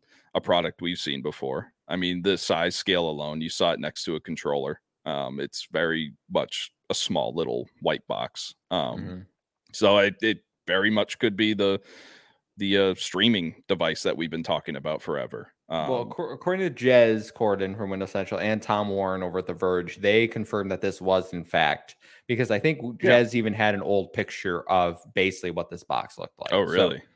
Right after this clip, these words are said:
Speaker 2: yeah, yeah. So this
Speaker 1: Yeah.
Speaker 2: is, this is a hundred percent the, the key, Project Keystone
Speaker 1: Yeah.
Speaker 2: streaming device.
Speaker 1: Uh, we've known this has been coming forever. We know this is where Xbox wants to go. They wanna get Game Pass on everything, and they wanted to do, I,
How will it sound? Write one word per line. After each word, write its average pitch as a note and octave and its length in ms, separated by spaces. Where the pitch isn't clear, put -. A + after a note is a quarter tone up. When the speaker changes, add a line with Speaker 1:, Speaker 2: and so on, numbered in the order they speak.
Speaker 2:
yeah, F#2 220
yeah. D2 80
So A#2 160
this D#3 160
Speaker 1:
Yeah. E3 80
Speaker 2:
is, B2+ 100
this F#3+ 260
is D3+ 260
a B2 80
hundred G#2+ 300
percent E2+ 420
the, E2 420
the D#2 260
key, A2+ 200
Project F2+ 460
Keystone E2+ 460
Speaker 1:
Yeah. A2 180
Speaker 2:
streaming - 240
device. G#2+ 400
Speaker 1:
Uh, - 40
we've A#2+ 340
known B2+ 260
this C3+ 180
has A#2+ 120
been B2+ 220
coming B2+ 300
forever. A2 680
We G#2 160
know A#2 200
this A#2+ 240
is A2 100
where G#2 300
Xbox - 340
wants G2+ 160
to G#2+ 60
go. G#2 80
They F#2 100
wanna F#2+ 220
get G2 180
Game G2 160
Pass F#2 300
on F#2 160
everything, F2+ 600
and G#2 160
they G2+ 120
wanted G2 400
to G#2+ 100
do, F#2 300
I, F#2+ 160